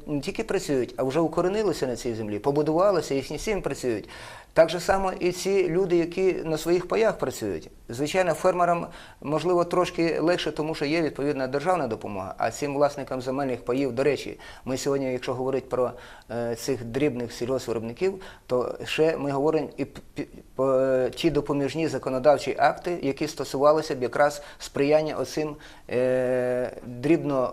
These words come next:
го-, дрібним господарям, які мають по два, три, п'ять гектарів, то, звичайно, що ці люди хочуть і будуть працювати на землі. І якраз є, е, такою,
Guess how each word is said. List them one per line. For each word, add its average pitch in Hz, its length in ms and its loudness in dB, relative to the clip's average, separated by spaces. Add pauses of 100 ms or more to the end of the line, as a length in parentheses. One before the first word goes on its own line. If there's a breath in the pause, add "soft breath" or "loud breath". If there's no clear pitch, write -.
го-, 127 420 2
дрібним 151 320 2
господарям, 151 600 2
які 117 220 -2
мають 131 300 2
по 123 80 0
два, 151 340 6
три, 151 300 0
п'ять 156 300 4
гектарів, 139 500 2 (540 loud breath)
то, 151 100 4
звичайно, 175 420 2
що 151 140 -2
ці 190 160 2
люди 180 200 4
хочуть 160 480 0
і 147 80 0
будуть 151 300 2
працювати 120 680 0
на 123 160 -2
землі. 156 280 0
І 143 420 0 (360)
якраз 147 520 2
є, 165 240 2
е, 139 420 -2
такою, 151 520 2